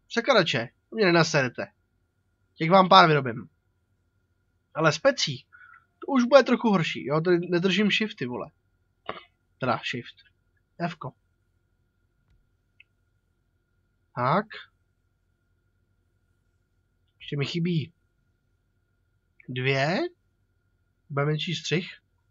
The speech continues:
Jo, jsem zpátky. Jak to vypadá? Jo, se napadají, dostanete pěstí, vole. Kde jste? Tamhle. Mějte mě to nohou. No a vlastně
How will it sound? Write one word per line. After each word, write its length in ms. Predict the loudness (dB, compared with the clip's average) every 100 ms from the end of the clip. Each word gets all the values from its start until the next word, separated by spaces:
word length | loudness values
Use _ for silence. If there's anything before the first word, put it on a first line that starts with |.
| _ _ _ _ _
Jo, 180 | -4 -4 _
jsem 140 | -4
zpátky. 400 | 6 8 8 6 -2 -2 _ _ _ _ _ _ _ _ _ _ _ _ _ _ _ _ _
Jak 80 | -2
to 60 |
vypadá? 320 | 4 8 8 8 _ _ _ _ _ _ _ _ _ _ _ _ _ _
Jo, 80 | -4
se 100 | 0
napadají, 340 | 4 6 4 2
dostanete 380 | -2 -2 -2 0
pěstí, 440 | 0 0 -4 -6
vole. 260 | -4 -6 -8 -12 _ _ -10
Kde 100 | -8
jste? 200 | -8 -10 -6
Tamhle. 340 | -6 -6 -10 -14 _ _
Mějte 180 | -12 -10
mě 140 | -10
to 100 | -10
nohou. 260 | -12 -12 -20 _ _ _ _ _ _ _ _ _ -20 _ _ _ _
No 380 | -2 0 0 4
a 100 | 4
vlastně 760 | 6 2 2 4 6 6 2